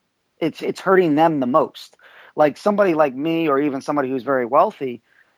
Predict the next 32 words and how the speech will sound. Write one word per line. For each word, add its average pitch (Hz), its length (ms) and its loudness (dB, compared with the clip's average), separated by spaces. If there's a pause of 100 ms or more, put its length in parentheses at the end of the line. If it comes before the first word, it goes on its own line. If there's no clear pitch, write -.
(480)
um, 123 520 -2 (1080)
you 175 120 -2
know, 143 160 4
the 131 100 -2
cost 180 420 2
increases 139 420 -6
do 135 220 2
hurt 156 340 4
us, - 360 -2 (320)
you 165 60 -2
know, 131 160 6
especially, 160 380 0
well, 143 320 2 (440)
you 160 100 -4
know, 123 180 -2
like, 120 140 -2
not 135 220 0
somebody 135 340 0
that's, - 500 -8 (340)
I 143 60 -2
would 151 120 2
say 151 120 2
me, 143 240 2
I 131 120 4
do 131 180 -4
feel 139 340 -2
it 156 140 -2 (640)
because 131 280 -4
I 127 100 2
am 135 180 0
kinda, 127 360 0
like, 117 180 -4